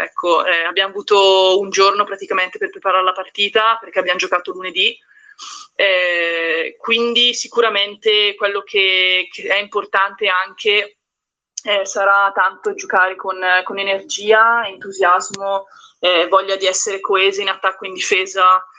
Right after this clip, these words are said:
eh, quello sarà importante, riuscire a, ad aiutarci a vicenda.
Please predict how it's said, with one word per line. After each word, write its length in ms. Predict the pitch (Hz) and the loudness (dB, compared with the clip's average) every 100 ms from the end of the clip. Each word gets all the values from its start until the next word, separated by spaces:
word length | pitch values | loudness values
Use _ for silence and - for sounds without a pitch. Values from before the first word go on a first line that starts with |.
| - _ 175 | -20 _ 2
eh, 420 | 165 160 - 120 | 4 4 2 0
quello 200 | 220 214 | 2 2
sarà 220 | - 202 | 0 -2
importante, 560 | 202 208 202 175 - 180 | -2 -4 0 -2 -2 -4
riuscire 340 | 190 - 196 | -2 0 2
a, 440 | 185 180 175 170 165 165 165 160 | 2 4 2 2 0 -4 -12 -6
ad 140 | 190 190 | -2 -2
aiutarci 480 | 196 196 180 - | -2 -2 -4 -6
a 20 | 180 | -10
vicenda. 580 | 175 175 165 170 165 | -6 -4 -4 -4 -6